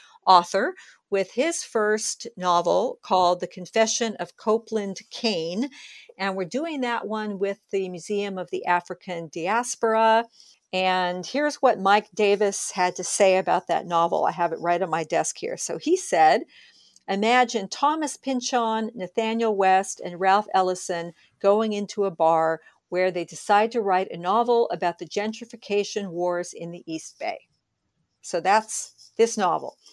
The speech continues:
And that will be on June fifteenth. That'll be free. Richard Flanagan will be ticketed, but Keenan will be free.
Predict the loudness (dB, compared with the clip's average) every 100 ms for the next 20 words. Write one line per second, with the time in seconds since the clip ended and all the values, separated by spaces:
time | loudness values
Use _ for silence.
0 | -20 -20 -10 -8 -2 -2 -2 -4 -6 -4
1 | -4 -4 -8 -8 -8 -8 -10 -12 -12 -18
2 | -18 _ _ _ 6 6 6 0 0 2
3 | 2 0 -10 _ 0 0 -2 0 2 4
4 | 2 2 2 0 -2 0 0 0 0 0
5 | 2 2 4 2 -2 -2 0 -2 -6 -6
6 | -6 -4 -6 -6 -12